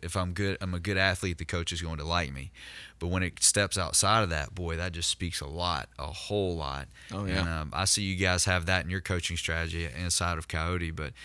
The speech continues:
Speaker 1: yeah, I think it's important you see these guys that have been given some really difficult life situations that they didn't call on, you know, and, and you, you, you're surprised by the meltdowns that they have in these other respects. Like, that's nothing compared to what you've actually gone through. But when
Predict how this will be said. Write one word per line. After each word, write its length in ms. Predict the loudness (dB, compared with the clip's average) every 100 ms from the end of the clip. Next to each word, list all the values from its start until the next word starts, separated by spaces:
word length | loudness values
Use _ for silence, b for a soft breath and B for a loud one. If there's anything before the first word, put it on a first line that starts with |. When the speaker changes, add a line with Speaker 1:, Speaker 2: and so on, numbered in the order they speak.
| B B
Speaker 1:
yeah, 180 | 4 4
I 40 |
think 200 | 4 0
it's 120 | 0 -2
important 380 | -2 -2 -2
you 60 | 0
see 180 | 0 0
these 200 | -2 0
guys 340 | 2 2 2
that 80 | -2
have 100 | -4
been 180 | -4 -4
given 300 | -2 0 2
some 440 | 2 0 -4 -4
really 380 | -2 0 0 -2
difficult 520 | -2 -2 -2 -6 -6
life 240 | -2 -2 0
situations 760 | -2 -2 -2 0 0 0 0
that 140 | -2
they 160 | -2 -2
didn't 260 | -2 -4 -4
call 380 | 0 2 2
on, 340 | 0 -2 -2 -4 B B B B
you 100 | -4
know, 120 | -2
and, 140 | -2 -4
and 180 | -4 -4
you, 120 | -4 -4
you, 240 | -2 -2
you're 140 | -2 2
surprised 560 | 2 4 6 6 4
by 160 | 2 0
the 120 | 0
meltdowns 540 | 0 0 2 2 2 0
that 120 | 0
they 120 | 0
have 220 | 2 2
in 60 | 0
these 180 | 0 0
other 220 | 0 0
respects. 540 | 0 0 2 0 0
Like, 160 | -4 0
that's 180 | 2 4
nothing 300 | 4 2 -2
compared 320 | -2 0 -2
to 60 | -2
what 200 | -4 -4
you've 100 | -2
actually 320 | -2 -2 -2
gone 220 | -2 -4
through. 180 | -2 -4
But 140 | -4
when 160 | -4 -4